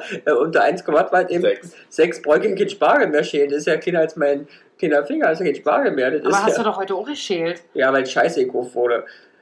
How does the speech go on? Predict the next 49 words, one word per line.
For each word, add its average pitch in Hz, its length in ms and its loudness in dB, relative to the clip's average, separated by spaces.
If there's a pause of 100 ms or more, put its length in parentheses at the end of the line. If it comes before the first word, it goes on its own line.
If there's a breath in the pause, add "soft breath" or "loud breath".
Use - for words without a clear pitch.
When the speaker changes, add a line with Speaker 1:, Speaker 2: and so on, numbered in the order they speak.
(120)
Speaker 3:
Nee, 214 140 -2
Speaker 1:
Aber 214 100 2
Speaker 3:
weil 214 80 2
nichts 220 240 -8
weiter 220 240 2
da 247 280 -2
war. 151 220 2
Speaker 1:
Ja, 151 140 2
wie 160 60 0
auch - 100 4
Speaker 2:
War - 100 -4
Speaker 1:
immer. 185 200 0
Speaker 2:
Bio. 139 520 4
Speaker 3:
Das 240 140 0
war 269 200 8
Bio. 285 280 4
Speaker 1:
Aber 247 520 6
es - 140 2
gibt 202 160 2
ja 220 80 6
nur, 202 140 4
was 190 140 2
ist - 80 -4
denn 247 100 0
nun 214 160 2
der 196 100 4
ganz 190 300 2
dicke? 202 400 2
Wir 185 80 2
haben 202 80 2
ja 202 80 6
letzte 190 260 0
Woche 196 180 0
so 180 140 2
einen 190 200 2
Spargel 160 340 2
gehabt, 180 180 -2
der 165 100 -2
war 160 120 2
größer 170 360 2
als 156 180 0
mein 170 200 2
Speaker 2:
Ja, 104 120 0
der 120 100 -2
ist - 80 -12
ja 139 80 4
nicht 127 100 0
Speaker 1:
Knöchel. 127 140 -2
Speaker 2:
klassifiziert. - 840 -2